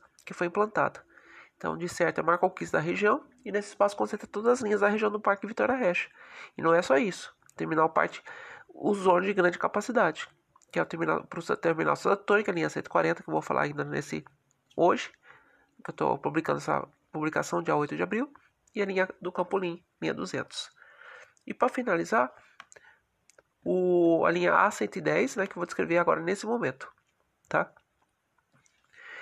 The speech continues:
O A é de alimentador, só pra te, pra passar pra você. O que é mais importante?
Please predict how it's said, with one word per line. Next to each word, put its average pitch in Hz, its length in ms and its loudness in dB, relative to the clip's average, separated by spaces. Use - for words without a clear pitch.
O 175 60 10
A 175 220 8
é - 20 4
de 175 220 0
alimentador, 208 760 2
só - 180 -4
pra 156 300 0
te, - 300 -8
pra 82 340 0
passar - 480 -4
pra 156 180 -2
você. 170 320 -8
O 185 80 -12
que - 160 0
é 269 40 4
mais 269 140 4
importante? - 640 -4